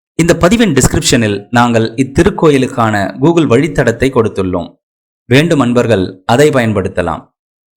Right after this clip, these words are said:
நம் ஆலயம் செல்வீர் அன்பர்கள் அனைவரும் தங்கள் வாழ்நாளில் ஒரு முறையேனும் சென்று தரிசிக்க வேண்டிய சிறப்புமிக்க திருக்கோவில் இது. இந்த பதிவை காணும் நம் அன்பர்கள் அனைவருக்கும்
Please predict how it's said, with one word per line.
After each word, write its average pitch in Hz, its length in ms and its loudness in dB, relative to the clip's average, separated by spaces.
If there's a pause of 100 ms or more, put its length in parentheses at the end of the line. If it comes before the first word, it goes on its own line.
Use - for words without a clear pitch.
(180)
நம் 190 120 4
ஆலயம் 220 320 2
செல்வீர் 160 360 2
அன்பர்கள் 147 300 2
அனைவரும் 135 560 0
தங்கள் 165 240 0
வாழ்நாளில் 165 540 0
ஒரு 147 220 2
முறையேனும் 160 460 0
சென்று 135 240 0
தரிசிக்க 123 440 -2
வேண்டிய 110 340 0
சிறப்புமிக்க 165 680 -2
திருக்கோவில் 123 560 -4
இது. 95 160 -10 (640)
இந்த 127 200 -2
பதிவை 190 340 2
காணும் 135 300 0
நம் 120 160 -2
அன்பர்கள் 131 380 2
அனைவருக்கும் 117 720 -2